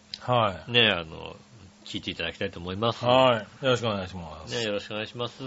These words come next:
Speaker 2: ということで、今週もありがとうございました。えーっと、来週もメールお待ちしております。よろしくお願いします。メールの宛先ですが、チョアヘヨのホームページ、えーっと、一番上のお便りのところからですね、えー、送れますので、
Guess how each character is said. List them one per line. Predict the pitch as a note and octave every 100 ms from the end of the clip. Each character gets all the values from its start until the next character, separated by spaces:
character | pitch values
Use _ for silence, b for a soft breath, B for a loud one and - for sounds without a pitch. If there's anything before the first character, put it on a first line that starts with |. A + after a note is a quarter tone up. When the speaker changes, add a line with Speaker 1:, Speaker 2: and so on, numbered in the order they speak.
| B2
Speaker 2:
と | A#2+
い |
う | C3+
こ |
と | C#3
で、 | C#3
今 | C#3
週 | B2+
も | C3+
あ | C3
り |
が | C3 B2+
と | C3
う |
ご | B2+
ざ | C#3
い |
ま | D3 D#3
し | -
た。 | D3 C#3
え | C3 C3+ B2+ B2
ー |
っ |
と、 | - B2 B2
来 | G3
週 | A3
も | B3
メ | A#3
ー |
ル | A3
お |
待 | G#3 G#3
ち |
し |
て | G#3
お |
り | F#3+
ま | G3+
す。 | F3
よ |
ろ | E3
し | E3
く |
お | E3+
願 |
い | D#3+
し |
ま | D#3 C#3+
す。 | - B B B B -
メ | F#3
ー |
ル |
の | F3+
宛 | E3+
先 | F3+ E3
で | E3
す |
が、 | D#3+ E3
チ |
ョ | F#3+
ア |
ヘ | A3+
ヨ | G3+
の | E3+
ホ | D3+ F#3
ー |
ム | E3+
ペ | G3 F#3+
ー |
ジ、 | D#3+ F3 F3+ C3
え | B2+ A#2+ A#2
ー |
っ |
と、 | A2+ A#2 A2+ A2 A2
一 | A2+
番 | C#3 C3+
上 | C3
の | B2
お | B2
便 | B3+ A3+
り | D#3
の | C3
と | A#2+ G#2+
こ | A2
ろ |
か | G#2 F#2+
ら | F2
で | F2
す | -
ね、 | C3+ C3+ B B B B B - - - - - G#2+
え | G2+ F#2 F2 F2
ー、 |
送 | G2 -
れ | G2+
ま | F#2
す | -
の | E2+ D#2
で、 | E2 D2+